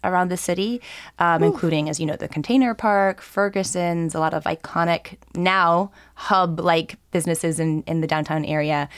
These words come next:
Speaker 2: Mm.
Speaker 1: Um, and it sounds like D T P, uh, companies, so formerly known as the Downtown Project, sounds like they need an investment of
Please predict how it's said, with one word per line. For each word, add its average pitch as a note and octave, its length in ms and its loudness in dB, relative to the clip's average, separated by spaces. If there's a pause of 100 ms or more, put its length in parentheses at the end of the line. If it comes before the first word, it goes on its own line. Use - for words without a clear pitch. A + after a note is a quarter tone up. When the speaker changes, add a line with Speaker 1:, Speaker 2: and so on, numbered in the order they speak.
(260)
Speaker 2:
Mm. E3 60 -10 (320)
Speaker 1:
Um, D#3 260 0
and F#3 100 4
it - 80 0
sounds C4+ 360 2
like A#3+ 280 -2
D G#3 160 -2
T G3+ 160 -4
P, E3+ 540 -2
uh, D#3 240 2 (100)
companies, E3 800 -2
so D#3+ 480 2 (180)
formerly G3 400 2
known D#3 140 4
as D3 100 0
the D3+ 60 -6
Downtown D3+ 340 -2
Project, D3+ 460 -4 (720)
sounds G#3 280 2
like A#3+ 100 0
they B3 120 2
need G3 260 4
an E3+ 80 4
investment E3+ 680 0
of F3 220 0